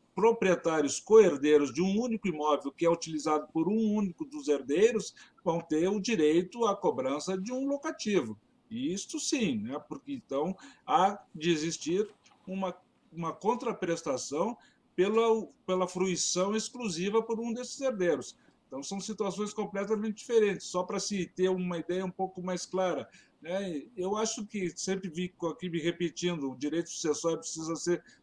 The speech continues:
reformulado, revisitado, mas vejam lá as situações. O nosso direito é extremamente protetivo em relação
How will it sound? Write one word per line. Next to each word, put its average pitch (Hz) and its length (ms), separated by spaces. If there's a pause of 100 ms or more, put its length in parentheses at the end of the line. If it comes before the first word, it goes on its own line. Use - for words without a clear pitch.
(140)
reformulado, 165 880
revisitado, 156 920
mas 160 240
vejam 220 260
lá 214 140
as 208 80
situações. 185 600 (300)
O 160 120
nosso 196 440
direito 190 500
é 185 40
extremamente 208 800
protetivo 226 920 (280)
em 190 160
relação 196 800